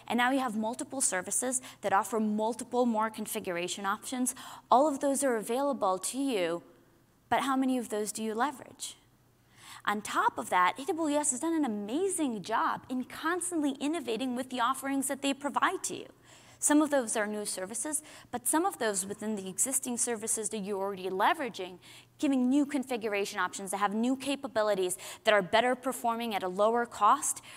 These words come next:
right, and would give you more for what it is that you're already paying for. But constantly keeping up with all of those changes,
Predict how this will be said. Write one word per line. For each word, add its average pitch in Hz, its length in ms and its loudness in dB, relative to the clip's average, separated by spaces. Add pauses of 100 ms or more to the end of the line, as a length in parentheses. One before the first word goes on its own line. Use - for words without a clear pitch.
(120)
right, - 160 2
and 226 120 -4
would 214 120 -2
give 240 140 2
you 240 140 2
more 226 680 8 (100)
for - 140 -10
what 226 160 0
it 214 120 -6
is 226 100 0
that 233 80 0
you're 208 160 0
already 202 180 -2
paying 269 380 -4
for. - 320 -14 (640)
But - 180 -6
constantly 320 480 0
keeping 254 460 0
up 294 200 2
with 240 140 -4
all 254 160 6
of 220 140 -2
those 220 240 0
changes, 196 800 -2